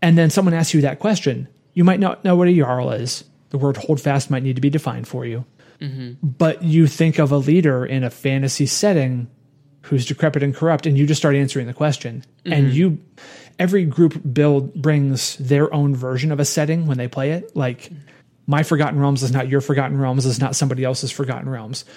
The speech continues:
Speaker 1: What I want to encourage is for there to be, like, pillars of setting material that are always true, no matter whose table you sit down at. Like, yes, there are
Speaker 2: Mm-hmm.
Speaker 1: always, uh, bone bonded. There are always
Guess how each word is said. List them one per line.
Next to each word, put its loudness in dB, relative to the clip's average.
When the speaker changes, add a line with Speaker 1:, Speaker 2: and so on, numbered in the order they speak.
Speaker 1:
What -2
I 2
want 0
to 0
encourage -2
is 0
for -2
there 2
to -2
be, 0
like, -8
pillars 2
of 0
setting 2
material 0
that 0
are -4
always -4
true, -2
no 4
matter 0
whose 4
table 2
you 6
sit -2
down 2
at. -2
Like, -2
yes, 2
there 2
are 2
Speaker 2:
Mm-hmm. -4
Speaker 1:
always, 0
uh, -2
bone 2
bonded. 2
There 2
are -4
always 0